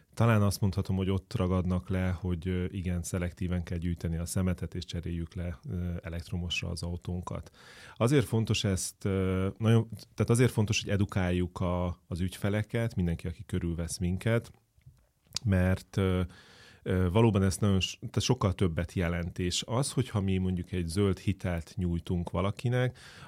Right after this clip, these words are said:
amögé mi rengeteg adatot kérünk be a finanszírozott eszközről, ingatlanról, magáról az ügyfélről,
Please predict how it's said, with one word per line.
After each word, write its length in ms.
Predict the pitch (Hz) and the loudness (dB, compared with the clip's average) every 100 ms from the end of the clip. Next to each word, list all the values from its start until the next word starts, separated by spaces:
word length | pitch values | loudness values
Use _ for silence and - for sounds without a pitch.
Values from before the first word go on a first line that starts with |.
| - | -8
amögé 540 | - 107 95 98 95 | -2 0 2 2 2
mi 120 | 95 | 2
rengeteg 480 | 92 95 95 90 92 | 2 2 0 -2 -4
adatot 420 | 95 90 - 90 | -2 -2 -2 -6
kérünk 540 | - 92 87 85 85 78 | -4 -2 0 0 -2 -2
be 360 | 95 98 98 - _ - | 0 2 0 -2 _ -20
a 80 | - | -14
finanszírozott 840 | - 95 90 - 90 87 85 85 | -4 0 0 -2 -4 -6 -8 -4
eszközről, 720 | 95 92 - 90 85 92 90 90 | -4 -4 -2 -2 -2 -4 -4 -2
ingatlanról, 680 | 98 92 87 - 90 90 87 | -2 -2 -2 -4 -4 -4 -2
magáról 460 | 87 82 85 90 | -2 -4 -4 -4
az 120 | 90 | -4
ügyfélről, 760 | 95 92 - 110 107 113 117 | -6 -8 -4 -2 0 2 2